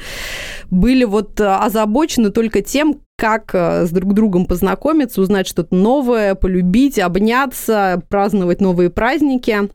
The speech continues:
Вот, поэтому очень хочу вам её порекомендовать. Ужасно она мне понравилась и как-то попала прям вот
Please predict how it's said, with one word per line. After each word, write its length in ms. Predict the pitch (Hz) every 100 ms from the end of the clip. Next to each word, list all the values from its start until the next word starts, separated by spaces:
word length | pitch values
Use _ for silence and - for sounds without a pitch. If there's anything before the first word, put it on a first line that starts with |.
| -
Вот, 360 | 220 262 214 -
поэтому 420 | 220 254 277 262
очень 200 | 285 -
хочу 280 | 220 - 214
вам 180 | 196
её 160 | 196 208
порекомендовать. 960 | 214 214 247 226 214 220 254 349 - -
Ужасно 460 | 220 214 220 -
она 420 | 185 185 185 180 175
мне 240 | 180 190
понравилась 840 | 190 185 190 220 233 190 175 180 -
и 160 | 196
как-то 320 | 190 185 - 180
попала 480 | 190 190 208 214 190
прям 360 | - 170 175
вот 180 | 165